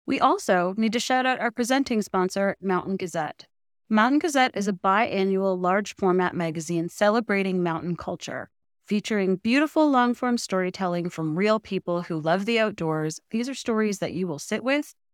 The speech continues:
and savor. Each issue also contains stunning photography. These are magazines that you'll keep and come back to. Mountain Gazette. When in doubt, go higher.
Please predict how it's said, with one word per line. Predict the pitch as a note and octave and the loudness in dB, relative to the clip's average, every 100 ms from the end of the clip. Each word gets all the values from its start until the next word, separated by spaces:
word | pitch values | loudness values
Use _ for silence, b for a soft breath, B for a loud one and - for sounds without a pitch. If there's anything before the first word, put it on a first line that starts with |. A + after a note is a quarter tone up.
| _ - | _ -2
and | G#3 G3+ | 0 0
savor. | - E3 D#3+ C3+ B2+ - _ _ _ _ - | -2 -4 -4 -6 -8 -12 _ _ _ _ -2
Each | C4+ - | 0 2
issue | D#4 - D4 | 0 0 2
also | A#3+ B3+ | 2 0
contains | A#3+ A3+ A3+ G#3 G3 - | -2 -2 0 0 0 -6
stunning | - - - G3 G3 F3+ D#3+ D3 - | -18 -16 -4 0 2 2 0 -4 -6
photography. | F3 D#3+ D#3 D#3 D3+ C3+ F2 - _ B - | -10 -6 -6 -6 -8 -8 -10 -12 _ B -2
These | G3+ B3 C#4 | 4 4 6
are | |
magazines | C4+ C4 B3 A3+ G#3+ G3+ | 4 2 0 0 0 0
that | G#3 C#3+ | 0 -2
you'll | E3 | -4
keep | - B3+ D4 - _ | -4 0 0 -2 _
and | G3+ G3+ | -2 0
come | A#3 G#3+ | 0 2
back | F#3+ F#3 | 0 -2
to. | - D3 D3+ - _ _ _ _ _ - | -6 -8 -8 -14 _ _ _ _ _ -2
Mountain | G3 F#3+ G#3+ A#3 | 2 2 2 0
Gazette. | G#3 F#3 D3 - _ _ _ | 0 -2 -2 -8 _ _ _
When | G3 F#3+ | -2 0
in | A#3+ | 2
doubt, | A3 G3 - _ _ _ _ _ | 4 4 2 _ _ _ _ _
go | G3 G3 | 0 2
higher. | G3 D#3 F#2 - | 0 -2 -6 -12